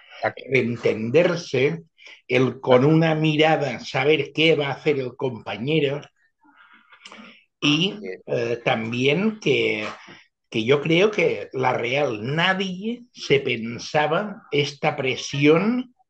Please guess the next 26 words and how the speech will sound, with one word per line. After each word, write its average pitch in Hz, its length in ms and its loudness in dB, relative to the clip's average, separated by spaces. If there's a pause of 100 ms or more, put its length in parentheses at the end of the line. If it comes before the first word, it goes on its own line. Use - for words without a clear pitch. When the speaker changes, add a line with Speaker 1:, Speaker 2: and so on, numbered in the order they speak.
(280)
Speaker 2:
que 123 120 0
iba 131 240 0
a 147 40 0
hacer 165 200 0
el 156 120 2
Rayo. 131 580 -2 (560)
Creo 156 360 4
que 147 340 2
esperaban 156 880 -2 (320)
que 131 100 0
el 120 100 -2
Rayo 147 340 2
especulase. - 1300 -2 (1120)
Speaker 1:
Ya, - 160 4
pero 139 140 2
es - 100 -8
que 131 80 2
el 143 60 6
año 180 220 4
pasado 180 280 2
también 156 260 2
nos 143 160 -4
empataron 120 500 2
a 113 80 0
cero, 131 340 -2
¿eh? - 40 -20